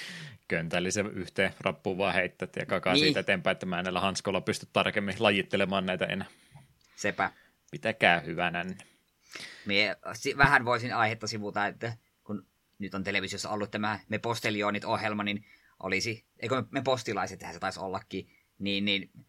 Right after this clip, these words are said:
Speaker 2: olisi ihan mukava, jos siinä näytettäisiin muutakin kuin tuota lepposaa kesäaikaa, että tuli näyttäisi vain joulukiireitä ja pakkasia ja tällaisia, niin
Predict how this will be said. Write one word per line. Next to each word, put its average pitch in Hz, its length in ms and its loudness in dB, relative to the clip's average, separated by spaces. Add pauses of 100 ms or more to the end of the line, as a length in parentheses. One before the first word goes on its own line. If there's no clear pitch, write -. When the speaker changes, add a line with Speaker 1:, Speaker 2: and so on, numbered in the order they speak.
(120)
Speaker 2:
olisi 113 280 2
ihan 151 160 2
mukava, 151 380 6
jos 135 180 2
siinä 143 200 2
näytettäisiin 135 420 2
muutakin 131 400 2
kuin 117 160 -4
tuota 123 200 0
lepposaa 123 380 2
kesäaikaa, 104 640 4
että 98 100 -2
tuli 107 160 -4
näyttäisi 104 280 0
vain 131 140 6
joulukiireitä 117 640 4
ja 113 80 6
pakkasia 113 420 0
ja 104 60 2
tällaisia, 101 480 0
niin 92 180 -10